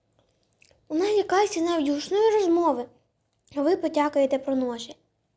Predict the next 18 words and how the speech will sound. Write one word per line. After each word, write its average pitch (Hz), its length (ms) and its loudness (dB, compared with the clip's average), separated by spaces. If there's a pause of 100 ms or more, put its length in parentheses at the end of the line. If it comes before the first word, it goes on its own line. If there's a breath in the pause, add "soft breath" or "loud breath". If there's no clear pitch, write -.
(520)
Під 311 160 -10
час 339 180 2
висиджування 349 640 0
пташат 359 500 2 (480 soft breath)
ні 320 100 -4
про 302 180 2
який 370 280 2
транспорт 330 600 0
не 285 80 0
може 320 240 -2
бути 311 280 -6
й 311 80 0
мови. 302 460 -2 (880)
Висиджування 339 640 0
потребує 311 600 2
тиші 320 680 -2
й 302 60 -4
спокою". 269 680 -4